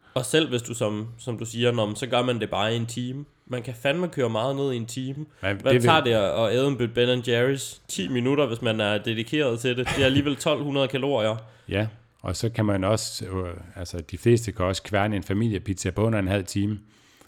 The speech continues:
Speaker 2: Øh, dem, der også er dedikeret og meget sultne, så man kan godt indtage plus fem tusind kalorier på en time, hvis man
Speaker 1: Ja.
Speaker 2: er, hvis man også samtidig er meget sulten.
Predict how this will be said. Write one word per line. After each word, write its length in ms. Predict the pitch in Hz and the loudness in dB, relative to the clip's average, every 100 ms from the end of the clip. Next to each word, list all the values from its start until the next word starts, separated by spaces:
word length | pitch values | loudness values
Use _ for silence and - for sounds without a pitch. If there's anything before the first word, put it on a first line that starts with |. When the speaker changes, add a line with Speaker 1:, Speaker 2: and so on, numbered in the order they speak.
| _ | _
Speaker 2:
Øh, 260 | 98 92 85 | -2 -2 0
dem, 140 | 92 | 0
der 80 | 95 | 2
også 220 | 90 95 | 2 2
er 40 | 95 | 0
dedikeret 560 | 95 90 - 107 92 | 0 0 0 0 2
og 140 | 85 90 | 0 0
meget 240 | 98 101 | 0 0
sultne, 380 | - 107 107 90 | 0 -2 -2 -4
så 120 | 98 | -2
man 160 | 87 87 | -2 -2
kan 120 | 87 | 0
godt 200 | 110 123 | 2 4
indtage 340 | 113 117 110 | 4 4 2
plus 280 | 98 120 117 | 2 2 2
fem 180 | 120 110 | 2 2
tusind 320 | 113 107 95 | 2 0 0
kalorier 280 | 98 104 95 | 2 4 2
på 140 | 90 | 2
en 100 | 90 | -2
time, 300 | 87 101 107 | 0 0 0
hvis 200 | 95 87 | -2 -4
man 160 | 92 90 | -4 -4
Speaker 1:
Ja. 60 | 87 | -4
Speaker 2:
er, 200 | 85 82 - - - | -6 -8 -12 -20 -10
hvis 140 | 95 - | -6 0
man 120 | 104 | 4
også 140 | 110 | 6
samtidig 340 | - 117 117 113 | 6 4 6 2
er 40 | |
meget 220 | 101 117 | 2 0
sulten. 360 | - 113 117 110 | 2 2 4 2